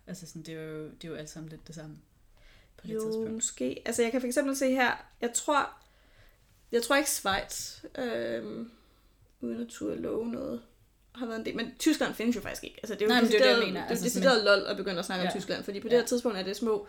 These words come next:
Speaker 2: fyrstedømmer.
Speaker 1: Ja. Men det er jo også, altså, Frankrig er jo også kun nærmest lige <laughs> Frankrig. Altså, de er jo også, øh, de er jo heller ikke super unified og,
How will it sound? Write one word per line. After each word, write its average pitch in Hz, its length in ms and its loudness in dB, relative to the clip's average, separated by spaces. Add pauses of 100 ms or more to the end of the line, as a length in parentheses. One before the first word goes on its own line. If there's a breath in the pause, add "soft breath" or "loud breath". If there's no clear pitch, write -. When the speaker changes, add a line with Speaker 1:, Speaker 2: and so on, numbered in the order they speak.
Speaker 2:
fyrstedømmer. 233 560 0
Speaker 1:
Ja. - 60 -4 (520 loud breath)
Men 196 100 -4
det 190 60 4
er 190 40 6
jo 185 40 4
også, 185 140 0
altså, 185 180 -4
Frankrig 190 520 -6
er 180 120 -2
jo 170 100 -4 (180)
også 170 240 -6
kun 175 180 -8 (100)
nærmest 151 320 -10
lige 175 480 -8 (540)
<laughs> 170 240 -8
Frankrig. 175 600 -10
Altså, 170 260 -12 (100)
de 180 60 -8
er 175 60 -4
jo 170 120 -8
også, 170 300 -12
øh, 175 80 -8
de 165 100 -8
er 151 60 -12 (960)
jo 180 60 -6
heller 180 160 -4
ikke 196 140 -6
super 185 320 -6
unified 170 600 -10 (120)
og, 165 160 -12